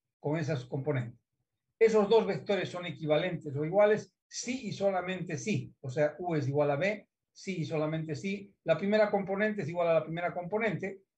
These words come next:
y la segunda componente es igual a la segunda componente. De esa manera veo si esos dos vectores en R dos son iguales o no. El vector cero en R dos es aquel que tiene las componentes cero y cero.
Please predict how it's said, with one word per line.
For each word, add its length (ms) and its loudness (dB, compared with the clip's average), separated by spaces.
y 240 -4
la 120 6
segunda 440 -2
componente 500 -4
es 80 -4
igual 220 4
a 40 4
la 120 0
segunda 320 -2
componente. 420 -8
De 100 -2
esa 140 4
manera 380 2
veo 260 0
si 160 -6
esos 180 -4
dos 160 0
vectores 420 -2
en 100 -4
R 160 -2
dos 180 -2
son 120 -4
iguales 360 0
o 40 -4
no. 160 -10
El 140 -2
vector 340 2
cero 240 4
en 80 2
R 160 6
dos 460 0
es 140 0
aquel 220 0
que 120 -6
tiene 260 -2
las 160 2
componentes 600 -4
cero 180 -2
y 40 -8
cero. 380 0